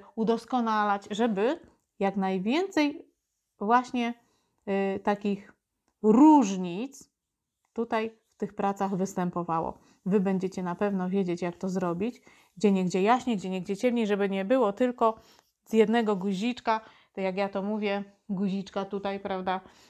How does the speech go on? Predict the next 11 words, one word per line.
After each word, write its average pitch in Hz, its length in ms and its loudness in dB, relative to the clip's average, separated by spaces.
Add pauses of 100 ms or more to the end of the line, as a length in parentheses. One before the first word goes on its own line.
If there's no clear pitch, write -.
(140)
Y, 175 400 -4 (800)
o. - 180 -6 (2250)
Zachęcam 190 600 -6
was 175 420 -8 (380)
do 202 120 -6
tego, 226 240 -2
żeby 196 220 -2
nawet 302 320 -2
z - 60 -20
prostych 247 400 -4
kółek - 440 -8